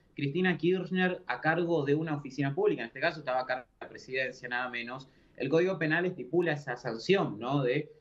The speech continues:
si comi-, cometió irregularidades durante el cumplimiento de sus funciones, eh, la otra sanción, más allá de la cárcel, de la prisión, es que no vuelva a ocupar cargos públicos.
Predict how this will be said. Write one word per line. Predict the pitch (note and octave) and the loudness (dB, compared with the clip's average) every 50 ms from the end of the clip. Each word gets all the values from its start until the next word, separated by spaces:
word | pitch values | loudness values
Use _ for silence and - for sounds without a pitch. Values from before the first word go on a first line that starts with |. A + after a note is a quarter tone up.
| _ _ | _ _
si | - - G#2 - | -14 -14 -12 -8
comi-, | - A2 G#2+ A2 A2 A2 - _ - _ | -8 -6 -6 -6 -8 -10 -14 _ -14 _
cometió | B2+ A#2+ A2+ A#2+ - - E3 | -4 -2 -2 -2 0 4 4
irregularidades | F3 F#3 F3 - C#3+ C#3 C3 C3 B2+ B2 B2 B2+ C#3 D3+ D#3 D3+ C#3 A#2+ A2 G#2+ - - | 4 4 4 2 -2 -2 -2 0 0 0 0 2 2 2 4 4 2 0 -2 -6 -10 -12
durante | G2+ G2+ G#2+ A2 A2+ B2+ B2+ C3 C3+ C#3+ C#3+ - - | -10 -6 -6 -4 -6 -6 -6 -4 0 0 0 -2 -2
el | G#2+ G2+ | -10 -12
cumplimiento | F#2+ G#2+ G#2 G#2+ A#2 A#2 C3+ D3 D3 C#3 | -12 -16 -16 -14 -10 -2 0 0 0 0
de | A2+ - | -4 -14
sus | - - _ | -18 -18 _
funciones, | - B2+ B2+ B2+ - D#3+ E3 D#3+ C#3+ C#3 C#3 C#3+ D#3 D#3 - _ _ _ _ | -12 -12 -12 -2 2 2 4 4 2 2 0 -2 -2 -4 -8 _ _ _ _
eh, | - G2 G#2+ A2 G#2+ G#2+ G#2+ G#2 G#2+ G#2+ G#2 F#2 - - | -6 -4 0 0 2 2 2 0 0 -2 -4 -10 -8 -4
la | A#2 B2 B2+ B2+ C3 D3 | 0 2 2 4 4 2
otra | D3+ D3 D#3+ D#3+ | 2 2 0 -2
sanción, | D#3+ - D#3 C#3+ C#3 D3 F3 E3 D3+ | 0 0 0 0 2 0 0 0 0
más | C3 - - | -2 -4 -4
allá | C#3+ C3+ C#3 - C#3 C#3 | -6 -6 -2 0 2 4
de | |
la | C#3+ D3 D3+ D3 | 4 2 2 2
cárcel, | - D#3 D#3 D3+ D3 C#3+ - - D3 C#3+ | 0 0 0 0 -2 -6 -12 -12 -10 -8
de | B2 | -6
la | A2 A2 A2 | -6 -6 -8
prisión, | - B2+ B2+ - - C#3 C#3+ D3+ C#3 | -10 -16 -16 -14 -6 -4 -4 -2 -2
es | B2+ C3+ D3+ D3 - | -4 -6 -6 -6 -8
que | - - A2+ | -14 -16 -12
no | A2+ B2+ C3+ C3+ | -8 -8 -6 -2
vuelva | C#3 E3+ G#3 G#3 D#3+ A#2 | 0 0 0 0 -2 -2
a | |
ocupar | - G#2 G2+ - G2+ G2 G2+ - | -4 -8 -10 -8 -6 -8 -8 -8
cargos | G2+ G2 F#2+ F2+ F2+ F#2 | -10 -10 -10 -10 -16 -16
públicos. | - F#2+ F#2 F2+ F2+ F2 - F#2 F2+ - - | -14 -14 -14 -12 -14 -16 -16 -16 -18 -18 -18